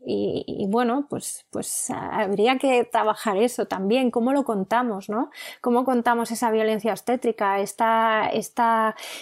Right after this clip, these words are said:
esta necesidad de vivir, de reapropiarnos de nuestras experiencias, de nuestros cuerpos, de nuestros partos, de todo esto.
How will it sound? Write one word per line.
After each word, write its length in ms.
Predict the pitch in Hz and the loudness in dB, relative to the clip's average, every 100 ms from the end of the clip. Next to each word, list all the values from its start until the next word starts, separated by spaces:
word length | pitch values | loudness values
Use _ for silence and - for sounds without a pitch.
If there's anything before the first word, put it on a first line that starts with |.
| - | -4
esta 240 | 226 240 | 0 2
necesidad 720 | 254 240 262 - 240 220 240 277 | 2 2 0 2 2 4 4 4
de 120 | 262 | 4
vivir, 460 | 226 214 233 247 | 4 4 4 2
de 160 | 226 226 | 2 2
reapropiarnos 920 | 226 233 226 214 220 202 214 233 277 | 2 2 2 2 0 2 2 4 4
de 100 | 285 | 4
nuestras 360 | 262 240 233 214 | 2 0 -2 -2
experiencias, 680 | 208 208 196 254 277 226 | -2 0 2 2 2 0
de 100 | 214 | 0
nuestros 380 | 208 202 - 208 | 0 -2 -4 -6
cuerpos, 420 | - 233 285 285 | 0 2 2 2
de 100 | 226 | 2
nuestros 360 | 214 202 190 190 | 2 0 -2 -4
partos, 460 | - 233 247 240 214 | 0 0 0 -2 -4
de 100 | 196 | -2
todo 260 | 220 220 | 0 2
esto. 360 | 226 226 302 | 0 0 -2